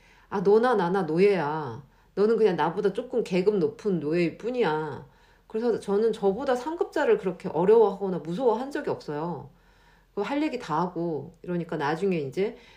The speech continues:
그, 그야말로 하산하고 난 다음에 나도 드디어, 어, 그런 사이트를 나가서 구축을 하고 이런 일원이 될 수 있게끔 되었을 때, 그때 부장이 저한테 칭찬 아닌 칭찬을 하더라고요.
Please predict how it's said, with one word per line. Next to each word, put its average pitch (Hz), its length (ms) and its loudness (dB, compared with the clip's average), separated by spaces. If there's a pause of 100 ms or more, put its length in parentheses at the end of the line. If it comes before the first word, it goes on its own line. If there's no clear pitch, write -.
(140)
그, 151 640 -6
그야말로 175 380 -2
하산하고 277 600 -2
난 135 220 -4
다음에 139 260 -6
나도 170 320 -2
드디어, 165 480 -6 (380)
어, 139 280 -10
그런 160 200 -6
사이트를 214 480 0
나가서 160 480 -4
구축을 180 440 -4
하고 208 460 -2 (220)
이런 190 260 2
일원이 370 560 4 (160)
될 190 160 0
수 190 140 -4
있게끔 190 380 -2
되었을 156 500 -8
때, 180 320 -4 (360)
그때 - 440 2
부장이 190 500 -2
저한테 196 560 -4 (340)
칭찬 302 460 -6
아닌 160 280 -4
칭찬을 220 480 -4
하더라고요. 151 640 -6